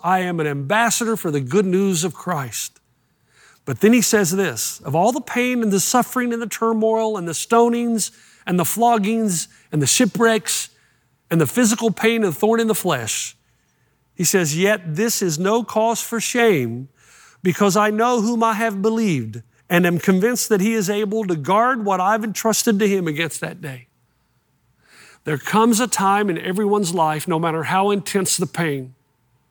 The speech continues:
that you take it and you lay it down and you entrust God with it.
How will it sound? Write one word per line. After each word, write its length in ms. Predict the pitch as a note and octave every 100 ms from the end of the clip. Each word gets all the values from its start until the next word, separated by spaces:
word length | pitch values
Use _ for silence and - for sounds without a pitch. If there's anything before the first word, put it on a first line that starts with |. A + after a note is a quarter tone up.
| _ _ _ _ _ _ _ _
that 120 | -
you 120 | E3+ E3+
take 380 | - G#3 G#3+
it 100 | C#4 - _ _ _ _ _ _ _ _ _ _ -
and 140 | F3
you 120 | G3
lay 260 | G3 F#3+ G#3+
it 160 | G#3 F3+
down 500 | F#3 F#3+ C#3+ A2+ G2+ _ _ _ _ _ _ _ -
and 140 | E3 E3+
you 140 | D#3+
entrust 480 | E3 - G3 F3+ E3
God 280 | E3 E3 D#3+
with 220 | D#3 -
it. 220 | - -